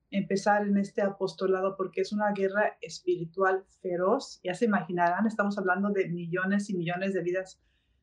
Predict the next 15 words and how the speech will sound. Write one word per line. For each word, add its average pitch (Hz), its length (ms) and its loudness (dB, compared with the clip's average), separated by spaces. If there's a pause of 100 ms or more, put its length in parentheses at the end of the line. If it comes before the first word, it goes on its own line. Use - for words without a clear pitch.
(220)
al 190 200 4
año 202 300 4
que 196 100 -6
son 202 160 0
sacrificadas 196 1200 -2 (280)
a 180 300 2
este - 240 -2
terrible 202 680 -2 (760)
demonio 190 560 2
del 180 160 2
aborto. 190 420 2
Así 190 240 -2
que, 208 260 2
por 185 180 0
favor, 196 420 2